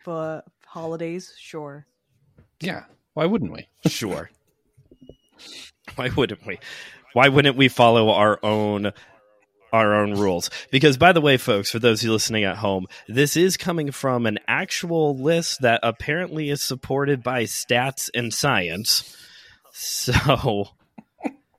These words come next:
Speaker 3: yeah, we
Speaker 2: Gosh.
Speaker 3: also can't follow our own rules. Coming in at number eleven, the honorable mention is New Year's Eve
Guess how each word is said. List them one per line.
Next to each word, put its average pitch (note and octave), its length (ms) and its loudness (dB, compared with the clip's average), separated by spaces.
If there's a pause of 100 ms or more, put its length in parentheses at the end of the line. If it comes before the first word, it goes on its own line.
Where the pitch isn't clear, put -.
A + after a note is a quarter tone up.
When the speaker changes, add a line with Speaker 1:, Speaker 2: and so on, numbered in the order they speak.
(920)
Speaker 3:
yeah, G#2 680 -4 (300)
we A#2 100 8
Speaker 2:
Gosh. A2+ 100 8
Speaker 3:
also A#2+ 300 2
can't - 280 0
follow G#2+ 360 2
our G#2 220 2
own G2 120 -2
rules. G2 320 -4 (2000)
Coming C#4+ 220 4
in C4 120 4
at F#3+ 120 2
number E3 200 4
eleven, A2 480 2
the B2 140 4
honorable A#2+ 360 4
mention G#2 460 0
is F#2+ 200 -4
New G#2+ 140 -2
Year's A2 420 0
Eve G#2 500 -4